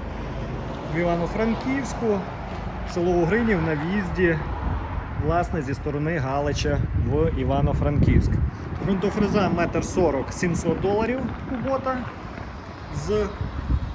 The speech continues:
швидкозйомом. А також залишився Asti А сімнадцятий. Технічний стан повністю справний, візуально тільки є зауваження до лакофарбового покриття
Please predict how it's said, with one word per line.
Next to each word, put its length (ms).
швидкозйомом. 880
А 80
також 380
залишився 840
Asti 320
А 120
сімнадцятий. 760
Технічний 540
стан 340
повністю 540
справний, 520
візуально 680
тільки 260
є 180
зауваження 840
до 80
лакофарбового 680
покриття 680